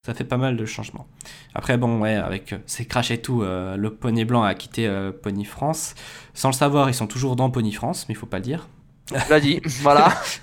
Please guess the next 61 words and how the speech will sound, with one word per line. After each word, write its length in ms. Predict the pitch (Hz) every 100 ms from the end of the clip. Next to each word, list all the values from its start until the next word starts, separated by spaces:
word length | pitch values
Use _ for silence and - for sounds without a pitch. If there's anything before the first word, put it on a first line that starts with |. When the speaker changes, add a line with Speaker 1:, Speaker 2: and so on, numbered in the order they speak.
| - -
Speaker 1:
Enfin, 180 | 165 - -
enfin, 280 | 147 156 143
le, 120 | 143 - - - -
leur, 200 | 156 -
leur 140 | 156
serveur 360 | 151 180 160 170
est 120 | 135
toujours 300 | - 143 165
chez 180 | - -
Pony 300 | 127 - -
France, 380 | - - 147 -
en 80 | 117
fait, 240 | - 123
parce 140 | 113 -
que 80 | -
c'est 80 | 165
Speaker 2:
Ouais, 80 |
Speaker 1:
moi 120 | 190 190
Speaker 2:
mais 40 |
Speaker 1:
qui 40 | -
Speaker 2:
à, 140 | 190 -
à, 80 | 180 -
à 40 | 180
la, 100 | 185 - _ _
à 40 | 170
Speaker 1:
Enfin, 80 | 175
Speaker 2:
l'inversement. 760 | 185 160 147 214 202 202 233
Speaker 1:
à, 80 | -
à 160 | 147 156
l'inverse, 340 | 160 202 226 -
c'est 140 | 139
pas 120 | 139
que 80 | 214
c'est 100 | 196
Fir 240 | 185 180 -
qui 160 | -
met 100 | 127
les 100 | 113
mains, 120 | 120
c'est 160 | 117 -
moi. 240 | 107 120 196 - -
<laughs> 220 | - -
C'est 280 | - - -
peut-être 260 | - 190 -
une 60 | 165
autre 100 | 156
technique. 400 | 139 143 165 135 - - _ _ _ -
Mais, 160 | 120 120
euh, 800 | 117 117 113 113 113 110 113 113 - -
voilà, 380 | 117 117 110 101
euh, 260 | 98 104 95
on 20 |
va 120 | 123
dire 180 | 131 147
que 100 | 127
côté 260 | 127 127 135
serveur, 480 | - 117 135 143 123
euh, 200 | 107 101
presque 300 | - 123 -
tout, 240 | 139 127
euh, 600 | 107 101 98 98 98 98